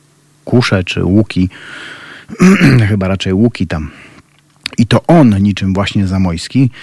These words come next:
decydował w dużej mierze, kto będzie władcą, e, Wołoszczyzny. Vlad zjednał sobie tego Huniadiego, e, kiedy u niego pomieszkiwał, kiedy zwiał z Mołdawii, więc, e, e, więc kiedy,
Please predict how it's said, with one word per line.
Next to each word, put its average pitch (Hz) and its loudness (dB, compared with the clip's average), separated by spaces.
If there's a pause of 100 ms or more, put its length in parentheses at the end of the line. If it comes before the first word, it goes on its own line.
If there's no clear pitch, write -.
(200)
decydował 104 0
w 95 -2
dużej 90 0
mierze, 90 0
kto 156 0
będzie 90 -2
władcą, 92 -2 (540)
e, 92 0
Wołoszczyzny. 104 2
Vlad 101 -2 (240)
zjednał 113 2
sobie 95 -2
tego 90 0 (560)
Huniadiego, 101 2 (220)
e, 95 2
kiedy 98 0
u 101 4
niego 101 2
pomieszkiwał, 101 0
kiedy 92 -2
zwiał 98 0
z 92 -4
Mołdawii, 95 0
więc, 98 0
e, 95 2 (480)
e, 98 2
więc 95 0
kiedy, 101 2